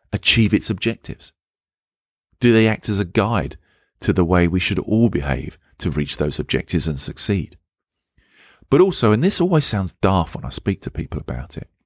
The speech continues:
but you have to choose values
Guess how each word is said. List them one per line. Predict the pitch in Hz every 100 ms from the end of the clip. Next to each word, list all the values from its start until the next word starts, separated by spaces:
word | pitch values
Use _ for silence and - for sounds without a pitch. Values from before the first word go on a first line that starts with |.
| _ _ _ _ _ _ _ _ - - -
but | 117
you | 170 175
have | 160
to | 131
choose | - 127 113
values | 101 101 107 78 71 -